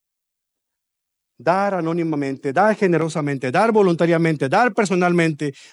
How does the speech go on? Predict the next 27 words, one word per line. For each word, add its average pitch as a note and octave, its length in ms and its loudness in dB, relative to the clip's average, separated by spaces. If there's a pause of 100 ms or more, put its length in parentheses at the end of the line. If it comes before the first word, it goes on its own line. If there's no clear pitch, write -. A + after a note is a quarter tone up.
no G#3 100 0
es G#3+ 80 -2
algo G#3+ 260 0
que F3+ 120 -8
se F3+ 80 -4
pueda G3+ 260 -4
hacer G#3 240 -6
sin F#3+ 160 -6
estar E3+ 240 -6
en F#3 80 -8
contacto D#3 420 -6
primeramente E3 600 -6
con C3+ 180 -10
Dios, - 540 -14 (1120)
entregándonos D3+ 720 -6
a D3 40 -4
Él C#3+ 100 -8
primero. C3 440 -8 (840)
Significa F#3+ 440 -2
acercarse G#3+ 560 0
también F#3+ 440 2
a G3+ 40 0
las F#3+ 120 0
necesidades F3+ 540 0
de A3 100 2
los E3+ 120 -2
demás. F3+ 480 -4